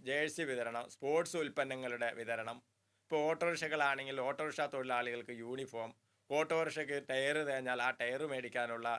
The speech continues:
ആ, സാമ്പത്തിക സഹായം. പിന്നെ ആരോഗ്യ മേഖലയിൽ സൗജന്യമായ മെഡിക്കൽ ക്യാമ്പുകൾ, ആ മെഡിക്കൽ ക്യാമ്പ് നടത്തിക്കൊണ്ട് രോഗികൾക്കുള്ള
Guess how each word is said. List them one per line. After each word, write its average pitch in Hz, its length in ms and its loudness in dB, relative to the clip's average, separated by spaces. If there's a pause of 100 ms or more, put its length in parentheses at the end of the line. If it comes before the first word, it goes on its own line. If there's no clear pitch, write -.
(320)
ആ, 117 80 2 (220)
സാമ്പത്തിക 120 560 -2
സഹായം. 113 520 -2 (340)
പിന്നെ 156 200 0
ആരോഗ്യ 160 480 6
മേഖലയിൽ 135 560 2 (140)
സൗജന്യമായ 131 1000 2
മെഡിക്കൽ 120 360 -4
ക്യാമ്പുകൾ, 113 420 -2 (220)
ആ 131 100 0
മെഡിക്കൽ 143 380 0
ക്യാമ്പ് 143 340 2
നടത്തിക്കൊണ്ട് 123 560 -4 (360)
രോഗികൾക്കുള്ള 123 840 0